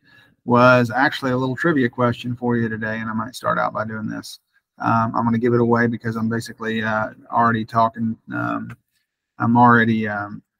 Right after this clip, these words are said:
kinda, um, talking about this engine, but a little interesting fact that the six point four liter, uh, for whatever reason,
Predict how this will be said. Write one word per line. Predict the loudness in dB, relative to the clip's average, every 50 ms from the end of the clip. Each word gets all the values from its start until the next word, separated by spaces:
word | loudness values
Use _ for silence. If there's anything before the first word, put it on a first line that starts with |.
| _ _ _ _ _ _ _ -4
kinda, | -2 -2 0 0 -2 -2 -4 -10 _ _ _ _ _ _ _ -12
um, | -10 -8 -6 -6 -8 -8 -12 -16 -20 _ _ _ -20 -20 -20 -20 -20 _ _ _ -20 -20 -20 _ _ _ _ _
talking | 2 4 6 6 6 6 4 4
about | 4 4 2 0 -4
this | -6 -4 -2
engine, | -2 0 0 0 0 0
but | -2 -4
a | -6 -4
little | -2 0 0 0 0
interesting | -4 -4 -4 -4 -4 -4 -4 -2
fact | 0 2 2 2 2 0 -4
that | -10 -12
the | -12 -10
six | -8 -8 -8 -10 -8
point | -6 -6 -6 -6 -4
four | -2 0 0 2
liter, | 2 0 0 -2 -4 -6 -8 _ -20 -20 -20 _ _ _ -4
uh, | 0 0 0 0
for | 0 0 2
whatever | 4 4 4 4 4 4
reason, | 4 4 2 2 0 0 -2